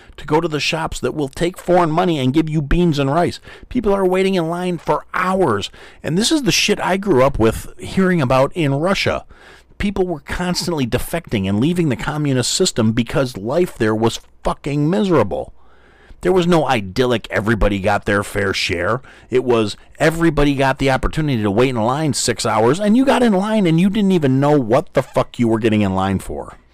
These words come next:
I knew people that came over here when I was a kid, and they told me stories about how they would be walking down the street and see a line and get in it, not knowing what they were getting in line for, but simply knowing that there was something there to buy.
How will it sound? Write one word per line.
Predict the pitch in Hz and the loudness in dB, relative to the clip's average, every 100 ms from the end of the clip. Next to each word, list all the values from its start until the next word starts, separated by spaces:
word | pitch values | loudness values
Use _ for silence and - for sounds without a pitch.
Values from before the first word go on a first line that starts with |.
| - - - - _ _ | -20 -20 -20 -20 _ _
I | - 156 185 | -6 0 2
knew | 175 214 | 4 4
people | 208 160 123 104 101 117 | 4 0 2 2 2 -2
that | 110 117 - | -4 -6 -2
came | 180 | 0
over | 185 196 147 | 2 2 0
here | 110 110 | 0 0
when | 104 110 | 0 -2
I | 131 | -2
was | 147 | -4
a | 139 | -6
kid, | - 208 151 - - - - - | -2 -2 -2 -6 -16 -20 -20 -8
and | 113 | -4
they | 160 | -4
told | - 220 | -6 -6
me | 214 | -4
stories | 202 - 190 165 | -6 -6 -4 -4
about | 104 87 - | -4 -4 -2
how | 120 110 - - - - - | -2 -4 -6 -14 -20 -14 -8
they | 147 | -4
would | 175 127 | -4 -4
be | 120 139 | -4 -4
walking | 117 135 - 165 | -2 -4 -4 -4
down | 151 151 | -4 -4
the | |
street | 131 143 135 | -6 -8 -6
and | 107 | -6
see | 107 - 190 | -6 -4 -4
a | |
line | 156 165 160 123 | -4 -6 -6 -6
and | 113 120 | -4 -4
get | 127 156 | -6 -6
in | 170 | -4
it, | 131 90 - | -4 -6 -12
not | 104 147 247 | -6 -6 -2
knowing | 214 269 226 | -2 0 0
what | 175 | 0
they | 202 | -2
were | 196 | -2
getting | 196 202 | -2 -2
in | 190 | -2
line | 202 202 | -4 -2
for, | 117 | -2
but | 117 123 | -2 -4
simply | - 202 190 | -4 0 2
knowing | 185 180 | 2 0
that | 117 | 0
there | - 165 | 0 0
was | 175 | -2
something | - 160 170 160 | -2 -2 -2 0
there | 143 151 | 2 0
to | - 160 | 0 -2
buy. | 139 165 160 85 | -2 -2 -4 -6